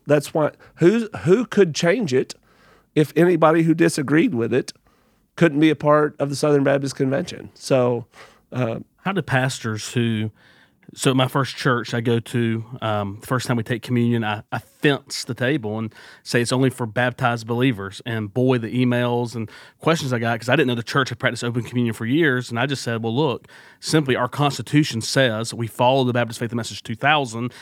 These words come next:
Speaker 2: This is what the Baptist Faith and Message two thousand says. I'm doing what our governing documents do. Should churches look to make maybe an amendment to their own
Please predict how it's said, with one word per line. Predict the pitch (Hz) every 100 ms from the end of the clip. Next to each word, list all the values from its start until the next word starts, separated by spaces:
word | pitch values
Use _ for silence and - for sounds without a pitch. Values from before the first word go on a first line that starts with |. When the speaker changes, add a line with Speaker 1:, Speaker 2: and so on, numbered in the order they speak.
| - - -
Speaker 2:
This | 117 156
is | 151
what | 120
the |
Baptist | 120 113
Faith | 120 113
and |
Message | 123 120 107
two | 113
thousand | 117 139 156 131
says. | 120
I'm | 104 127 160
doing | 123 117 139 135
what | 117
our | 113
governing | 110 123 135 131 131 127 - 120 117
documents | 110 123 123 113 -
do. | 117 135 104 104 - - - _
Should | - 117
churches | - 120 120 123 113 - - _ _ _ _ _
look | 113 131 -
to | 117
make | 113 107
maybe | 113 110
an |
amendment | 107 107 113 127 135
to | -
their | 117 113
own | 117 113 113